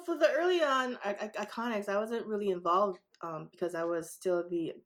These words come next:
I was just a graphic designer back then, just laying out the books and stuff. But I do remember, um, you know, chatter throughout the office and stuff that, you know,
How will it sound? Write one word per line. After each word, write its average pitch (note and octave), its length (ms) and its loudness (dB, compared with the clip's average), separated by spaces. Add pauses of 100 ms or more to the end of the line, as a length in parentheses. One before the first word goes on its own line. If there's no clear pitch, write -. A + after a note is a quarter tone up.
I F#3+ 40 0
was G3+ 160 0
just A3+ 160 -4
a F#3+ 60 6
graphic F#3+ 320 2
designer F#3 380 2
back F#3 240 2
then, E3 340 2
just F3 300 -6
laying F3 240 2
out E3+ 140 0
the D3+ 360 4
books F#3 220 2
and - 80 -2
stuff. D3+ 300 0
But F#3 120 6
I A#3+ 120 6
do D4 200 4
remember, A#3 560 6 (640)
um, F#3 540 4
you G3 100 2
know, E3+ 360 2 (240)
chatter F#3+ 420 6
throughout F#3 300 2
the F3 280 4
office E3 380 2
and E3+ 100 -8
stuff D#3+ 360 -2
that, E3 240 0
you E3+ 80 -8
know, D#3+ 200 -2